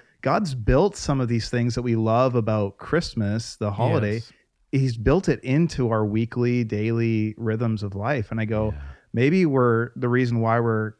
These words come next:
Speaker 1: kind of out of, bent out of shape in this area is because we're bent out of shape the rest of the time, and we're not consistently
Speaker 3: Absolutely.
Speaker 1: making
Speaker 2: Wow,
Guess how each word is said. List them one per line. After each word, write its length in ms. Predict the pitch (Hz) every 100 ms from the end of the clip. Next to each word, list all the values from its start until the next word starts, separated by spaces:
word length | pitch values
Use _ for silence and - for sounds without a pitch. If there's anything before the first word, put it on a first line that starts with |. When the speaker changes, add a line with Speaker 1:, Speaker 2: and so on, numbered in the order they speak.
| -
Speaker 1:
kind 180 | 123 123
of 160 | 110 104 - _ _
out 160 | 127 120
of, 160 | 113 110
bent 200 | 123 135
out 120 | 113
of 60 | -
shape 320 | 120 120 113
in 120 | 101
this 220 | 127 -
area 560 | 110 101 104 101 107 117 _ _ _
is 120 | - 113
because 300 | 117 127 123
we're 80 |
bent 180 | 117 131
out 100 | 127
of 100 | 104
shape 300 | - 117 113
the 80 | 110
rest 340 | 95 123 -
of 100 | 139
the 60 | 110
time, 400 | - 104 101 101 _ _ _ _
and 120 | 120 117
we're 80 |
not 220 | 120 120 -
consistently 560 | 120 - 123 127 123
Speaker 3:
Absolutely. 200 | 127 120
Speaker 1:
making 140 | 123
Speaker 2:
Wow, 40 | 113